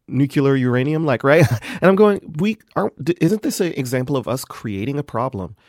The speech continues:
and then saying we're coming in to, to step in to fix it? Which to me feels like the, the attributes of what warmonger-, warmongers do, is create the problem and then, "Oh, I alone can save it.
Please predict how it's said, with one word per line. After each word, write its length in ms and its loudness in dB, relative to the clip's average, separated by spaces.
and 200 -4
then 120 -2
saying 300 -4
we're 80 -6
coming 320 -6
in 140 -8
to, 180 -14
to 280 -10
step 300 -8
in 140 -8
to 100 -14
fix 360 -14
it? 200 -14
Which 220 -6
to 80 -6
me 140 0
feels 360 -2
like 220 -4
the, 200 -2
the 200 -6
attributes 360 -6
of 60 -4
what 120 -2
warmonger-, 600 -4
warmongers 540 0
do, 120 -16
is 200 -2
create 340 -4
the 60 -6
problem 460 0
and 140 -4
then, 140 -4
"Oh, 200 -10
I 140 -4
alone 280 -6
can 160 -14
save 260 -12
it. 100 -20